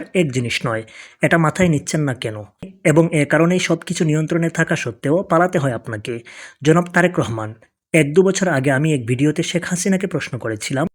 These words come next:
ওনার উপদেষ্টারা কারা? আজ একই প্রশ্ন আপনার ক্ষেত্রেও প্রযোজ্য। আপনার উপদেষ্টারা কারা? তারা কি কিছুই দেখে না, কিছুই বোঝে না?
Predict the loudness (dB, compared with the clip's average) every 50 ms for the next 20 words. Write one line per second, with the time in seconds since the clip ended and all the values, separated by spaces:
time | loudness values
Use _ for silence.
0 | _ _ _ _ 2 4 6 6 6 4 4 2 4 2 2 2 0 -2 0 2
1 | 2 2 2 2 2 2 2 -2 -6 -10 _ _ _ 2 2 4 4 4 2 0
2 | 0 0 0 0 0 0 0 0 0 0 0 0 0 -2 -2 -2 -2 -4 -4 -4
3 | -4 -6 -4 -4 -4 -4 -4 -4 -6 -6 -6 -8 -8 -8 -8 -12 -18 -20 _ _
4 | -2 -2 0 2 0 2 2 0 0 0 0 0 -2 0 0 0 2 2 2 2
5 | 2 2 2 -2 -4 -6 -14 -20 _ _ -2 0 0 0 0 0 0 0 0 2
6 | 4 4 4 4 2 2 2 2 0 0 0 -2 -6 -6 -4 -2 0 2 4 4
7 | 4 4 2 2 2 0 0 0 -2 -6 -8